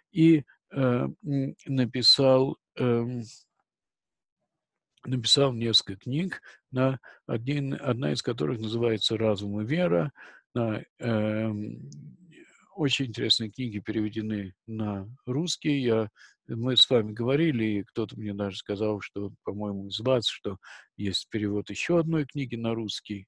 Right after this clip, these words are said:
да. Э, помню всё-таки её еврейское название «Далута Кфера», э, как бы, как сказать, это ничтожество или как малость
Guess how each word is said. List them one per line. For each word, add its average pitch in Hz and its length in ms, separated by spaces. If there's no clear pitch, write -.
да. 110 260
Э, 110 420
помню 110 420
всё-таки - 380
её 107 220
еврейское 120 440
название 110 500
«Далута 104 480
Кфера», 151 520
э, 113 380
как 104 220
бы, 101 240
как 110 200
сказать, 104 580
это 110 220
ничтожество 113 920
или 101 520
как 104 280
малость 104 840